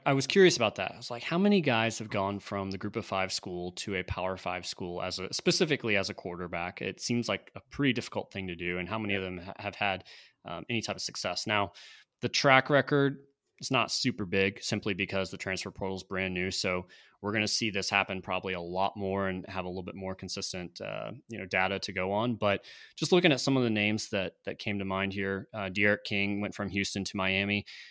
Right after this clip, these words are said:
was a pretty great player at Houston, although his teams really didn't accomplish all that much. In two thousand eighteen, I think, was his best year. The team went eight and five. Major Applewhite got fired. And, uh, then he, uh, played a few games in two thousand nineteen and transferred to the U,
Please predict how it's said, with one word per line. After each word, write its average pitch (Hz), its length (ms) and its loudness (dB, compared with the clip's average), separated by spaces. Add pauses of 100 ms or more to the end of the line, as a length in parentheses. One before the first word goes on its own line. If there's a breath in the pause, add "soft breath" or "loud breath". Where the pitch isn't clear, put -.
(120 loud breath)
was 120 100 0
a 113 60 0
pretty 147 480 6 (120)
great 131 340 4
player 110 360 4
at 98 220 2
Houston, 98 640 -4
although 104 380 4
his 101 180 -2
teams 143 360 4
really 131 380 4
didn't 117 300 4
accomplish 101 520 -4
all 120 120 2
that 120 160 0
much. 120 400 -2
In 98 160 -6
two - 100 -12
thousand 104 220 2
eighteen, 104 240 -2
I 98 40 -2
think, 101 220 -8
was 98 160 -8
his 92 140 -12
best - 280 -2
year. 98 220 -2
The 92 80 -4
team 98 180 -6
went 95 140 -4
eight 95 140 -2
and 98 100 -10
five. 95 300 0
Major 95 240 -2
Applewhite 92 500 -2
got - 240 -2
fired. 98 420 2 (480 loud breath)
And, 92 280 -2
uh, 90 220 -2
then 98 160 -2
he, 95 320 -6 (220)
uh, 58 280 -2 (120)
played 160 140 8
a - 20 2
few 156 140 4
games 143 200 6
in - 60 -8
two 143 80 2
thousand 123 200 4
nineteen 113 300 2
and 101 80 -2
transferred 104 520 -2
to 101 460 -2
the 101 100 -6
U, 107 320 2